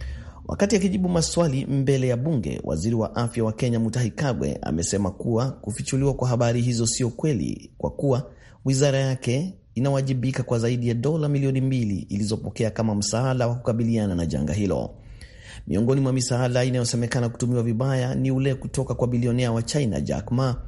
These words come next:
unaosemekana kutoweka muda mfupi baada ya kutua nchini, lakini baadaye ukauziwa serikali kwa bei nafuu. Ubalozi wa Norway nchini Mali umesema mapema leo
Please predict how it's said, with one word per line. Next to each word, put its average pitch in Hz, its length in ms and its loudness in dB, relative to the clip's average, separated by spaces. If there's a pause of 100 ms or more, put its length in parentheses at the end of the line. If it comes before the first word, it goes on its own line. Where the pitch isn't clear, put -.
(340)
unaosemekana 127 800 2 (160)
kutoweka 120 440 0
muda 107 180 2
mfupi 120 340 -2
baada 104 300 2
ya 95 60 2
kutua 107 340 -2
nchini, 104 400 0
lakini 98 320 0
baadaye 107 520 0 (300)
ukauziwa 131 400 2
serikali 104 560 0
kwa 87 160 0
bei 82 280 0
nafuu. 82 560 -2 (840)
Ubalozi 185 640 4
wa 175 160 2
Norway 170 380 2
nchini 156 320 0
Mali 160 460 0
umesema 113 420 2
mapema 117 360 2
leo 139 380 2